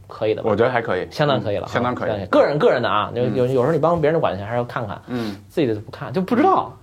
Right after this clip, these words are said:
Speaker 2: L P已经准备撤资了，你刚才说那个。
Speaker 1: 没关系，这我L P我都知道，对吧？
Speaker 2: <laughs>
Speaker 1: 不是，不，不，不知道我这种人的，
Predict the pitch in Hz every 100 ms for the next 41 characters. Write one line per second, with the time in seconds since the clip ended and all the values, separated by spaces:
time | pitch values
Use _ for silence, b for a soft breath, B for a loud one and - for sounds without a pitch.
0 | - - 131 147 110 117 120 98 101 117
1 | 95 127 98 170 175 92 - 175 233 262
2 | 226 147 202 175 147 139 170 202 180 165
3 | 165 185 117 147 143 156 233 - 285 294
4 | 240 285 240 247 240 254 262 262 262 156
5 | 190 165 120 156